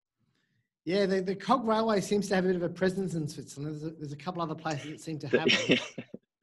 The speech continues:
Speaker 2: They have. It's, it's all about trains, all about, yeah, yeah, cable cars and so on. So, yeah. <laughs> We're very, and the
Speaker 1: Wow.
Speaker 2: Swiss are very proud of it as well. <laughs>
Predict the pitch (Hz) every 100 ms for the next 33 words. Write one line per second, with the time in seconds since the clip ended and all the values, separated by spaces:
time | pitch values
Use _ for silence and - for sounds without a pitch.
0 | _ - - - 92 95 92 123 110 -
1 | 127 139 117 110 - 110 104 104 98 107
2 | 98 95 - 101 90 85 _ 101 90 -
3 | - 104 95 98 92 90 95 87 87 85
4 | 90 - 98 90 87 - 185 - - -
5 | _ - - - - 208 - 165 147 175
6 | 160 151 - 160 196 170 - - 95 92
7 | - _ _ 131